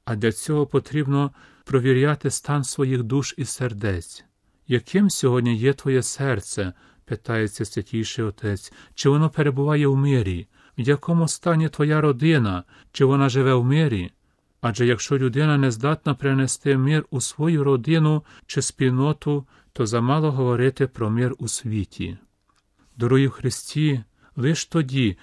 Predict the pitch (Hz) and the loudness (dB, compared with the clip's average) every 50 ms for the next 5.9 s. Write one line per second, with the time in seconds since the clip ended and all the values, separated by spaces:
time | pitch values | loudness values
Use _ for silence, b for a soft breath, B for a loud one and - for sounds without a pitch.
0 | B B - 143 123 127 120 - - 156 151 135 131 165 165 160 139 143 151 151 | B B -2 0 0 0 0 0 0 0 0 0 2 0 0 0 0 0 2 2
1 | 147 139 131 - - - 127 - - - 131 135 156 160 160 165 - - - 165 | 2 2 0 -2 -2 -4 -4 -2 -2 -2 0 0 2 2 2 0 0 0 2 2
2 | 165 151 - - - 165 - - 151 156 160 151 147 135 117 104 95 98 107 110 | 2 2 0 -2 -4 -4 -2 0 0 0 2 2 4 2 2 2 0 -4 -6 -4
3 | 135 139 143 139 127 151 151 135 143 - - - - 135 139 147 147 139 139 127 | -4 -2 -2 -2 -2 -2 -2 -2 -2 -4 -6 -4 -2 -2 0 0 0 0 0 0
4 | 120 135 143 151 151 - - B B B B B - 135 135 131 113 131 156 151 | 2 2 0 0 0 -4 -8 B B B B B 0 0 2 2 2 2 0 0
5 | - - 151 139 139 135 123 127 120 110 131 156 160 147 113 104 90 87 | 0 0 0 0 2 2 2 2 2 2 2 2 4 4 2 0 -2 -4